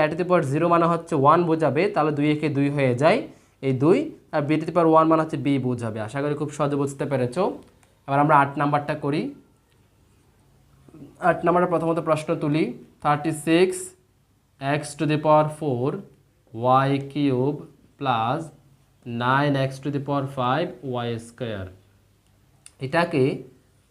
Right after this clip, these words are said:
ভাগ করতে বলেছে নাইন এক্স ওয়াই দ্বারা। তার মানে আমরা প্রথম পদকে এটা দিয়ে ভাগ করব, দ্বিতীয়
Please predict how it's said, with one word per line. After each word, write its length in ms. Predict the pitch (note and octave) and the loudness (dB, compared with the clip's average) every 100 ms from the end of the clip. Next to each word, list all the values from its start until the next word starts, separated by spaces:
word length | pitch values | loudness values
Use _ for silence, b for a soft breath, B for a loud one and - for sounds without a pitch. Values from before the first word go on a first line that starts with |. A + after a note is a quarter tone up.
| _ - | _ -4
ভাগ 120 | C#3 C#3 | -4 -2
করতে 220 | D#3 D3 D#3+ | -6 -2 0
বলেছে 240 | D#3 D3+ D#3+ C#3 | 2 2 2 4
নাইন 220 | C#3+ D#3+ E3 C#3+ C#3+ | 4 2 -2 -4 -4
এক্স 160 | C#3+ - | -6 -4
ওয়াই 200 | C3 B2 A2 | -2 -2 -4
দ্বারা। 240 | G#2+ G2 F#2 - b b | -8 -8 -10 -14 b b
তার 80 | - | -2
মানে 120 | D#3+ E3+ | 2 4
আমরা 120 | F3+ F3+ | 4 4
প্রথম 260 | D#3 F#3 F#3 | 2 4 2
পদকে 240 | F#3 F3 F#3 | 0 0 -2
এটা 100 | F3 E3+ | -2 0
দিয়ে 100 | F3 | 0
ভাগ 120 | D#3+ D#3+ - | 0 -4 -2
করব, 160 | F3+ F#3+ C#3+ | 0 0 0
দ্বিতীয় 240 | C#3+ E3 | 0 2